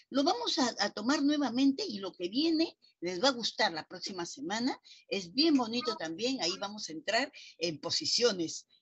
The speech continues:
Eh, ¿por qué defiende usted? Yo desde que entro le voy a hacer. ¿Por qué defiende la vacuna? ¿Por qué usted dice que sí se tiene que vacunar o no? Y ahí vamos a entrar en un diálogo,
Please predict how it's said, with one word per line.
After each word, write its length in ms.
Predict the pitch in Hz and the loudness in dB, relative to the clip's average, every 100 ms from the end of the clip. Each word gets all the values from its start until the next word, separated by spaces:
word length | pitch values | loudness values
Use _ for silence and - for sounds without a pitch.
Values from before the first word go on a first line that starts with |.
| _ 156 | _ -6
Eh, 200 | 165 - | -6 -4
¿por 240 | 190 180 | -8 2
qué 100 | 302 | 4
defiende 360 | 277 - 277 226 | 4 4 0 0
usted? 340 | - 262 220 | -2 -2 -2
Yo 160 | 185 240 | -6 -4
desde 300 | 220 170 - | -4 -4 -6
que 220 | 262 302 | 2 4
entro 280 | 330 - 330 | 4 0 -6
le 100 | 185 | -6
voy 180 | 208 190 | -6 -8
a 20 | |
hacer. 320 | - 165 - _ _ | -6 -6 -8 _ _
¿Por 160 | 175 170 | -8 -2
qué 100 | 285 | 0
defiende 460 | 277 269 285 262 240 | 0 0 0 0 -2
la 100 | 214 | -4
vacuna? 580 | 208 - 247 180 156 _ _ | -6 -8 -8 -8 -10 _ _
¿Por 240 | 277 285 - | -14 -14 -2
qué 140 | 285 | 2
usted 240 | 262 214 254 | 2 0 -4
dice 220 | 254 233 | -4 -6
que 80 | 190 | -6
sí 120 | 233 | -8
se 160 | 214 233 | -8 -10
tiene 260 | 233 233 - | -8 -10 -8
que 100 | 180 | -8
vacunar 400 | 170 175 277 - _ - | -8 0 2 2 _ -4
o 160 | 185 | 2
no? 320 | 226 220 139 _ _ | 4 4 0 _ _
Y 140 | - 175 | -4 0
ahí 320 | 170 269 240 | 4 4 4
vamos 320 | 214 226 226 | 0 -4 -8
a 40 | 156 | -8
entrar 240 | 139 220 | -6 -4
en 200 | 247 185 | -4 -4
un 200 | 196 185 | -8 -10
diálogo, 500 | 165 190 185 151 143 | -4 0 0 -2 -10